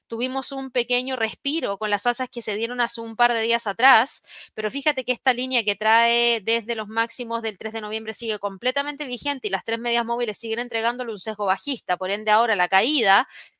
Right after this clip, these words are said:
me parece más como una condición técnica que está buscando mantener, y eso es que oscila entre los dos cincuenta y cuatro y los dos con quince al cierre de este año.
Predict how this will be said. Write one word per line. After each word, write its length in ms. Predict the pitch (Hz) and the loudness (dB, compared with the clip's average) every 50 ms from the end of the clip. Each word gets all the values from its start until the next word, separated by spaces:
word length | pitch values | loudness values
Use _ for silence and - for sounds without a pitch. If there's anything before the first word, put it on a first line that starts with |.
| _ _ | _ _
me 140 | - 208 202 | -4 0 4
parece 260 | 214 233 285 - 294 | 4 4 4 2 0
más 200 | 269 277 294 294 | 2 2 2 2
como 240 | - - 269 240 247 | 0 -4 -6 -6 -4
una 120 | 262 269 | -4 -4
condición 380 | 262 247 233 233 - 254 240 226 | -4 -4 -6 -6 -6 -6 -4 -2
técnica 300 | 262 262 262 262 247 240 | -2 -2 -2 -2 -2 -2
que 60 | - | -4
está 180 | 202 - 240 233 | -4 -4 -2 -2
buscando 380 | 233 220 - 233 226 226 220 | -2 -2 -2 -4 -4 -4 -4
mantener, 420 | 202 202 196 - 202 220 285 311 254 | -6 -6 -6 -6 -4 -4 -4 -4 -2
y 120 | 202 214 | -2 -4
eso 160 | 214 208 - | -4 -2 -2
es 160 | 226 254 - - | -4 -4 -4 -6
que 100 | - 202 | -6 -6
oscila 260 | - - 247 247 247 | -6 -4 -4 -4 -4
entre 180 | 233 214 208 196 | -2 -2 -4 -4
los 100 | 202 190 | -4 -4
dos 160 | 220 233 - | -6 -6 -6
cincuenta 380 | - 233 220 214 214 202 - 202 | -6 -8 -6 -6 -6 -4 -4 -6
y 60 | 202 | 0
cuatro 380 | - 240 247 254 - 262 254 | 4 6 6 6 6 2 -2
y 100 | 233 220 | -2 -2
los 160 | 208 202 190 - | -2 -2 -2 -2
dos 160 | 226 233 - | -2 -4 -4
con 200 | - 214 208 202 | -6 -8 -10 -8
quince 380 | - 254 277 285 254 - 214 185 | -6 -6 -6 -6 -4 -4 -2 0
al 180 | - 185 190 | 2 2 2
cierre 260 | - - 233 220 220 214 | 2 0 -4 -2 -2 -2
de 60 | 214 | -4
este 220 | 196 - - 196 | -4 -2 -2 0
año. 260 | 180 - 180 - 170 | 0 0 -2 -6 -16